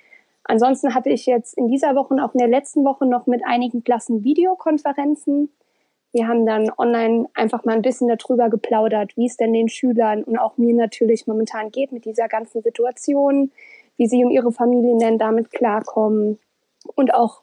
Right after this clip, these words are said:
was sie sich dann wünschen für die Zeit, wenn wir wieder in die Schule zurückgehen.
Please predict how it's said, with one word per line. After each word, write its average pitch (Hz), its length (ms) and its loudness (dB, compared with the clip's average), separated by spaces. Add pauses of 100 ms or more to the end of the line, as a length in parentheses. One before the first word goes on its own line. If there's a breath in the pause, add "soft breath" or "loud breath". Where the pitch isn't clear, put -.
was 226 160 -2
sie 240 100 0
sich 226 280 -4
dann 220 320 0
wünschen 233 360 0
für 233 140 -2
die 226 140 -2
Zeit, 208 340 -8
wenn 233 140 2
wir 226 100 2
wieder 226 420 -2 (640)
in 269 100 2
die 247 80 2
Schule 233 300 2
zurückgehen. 233 600 -4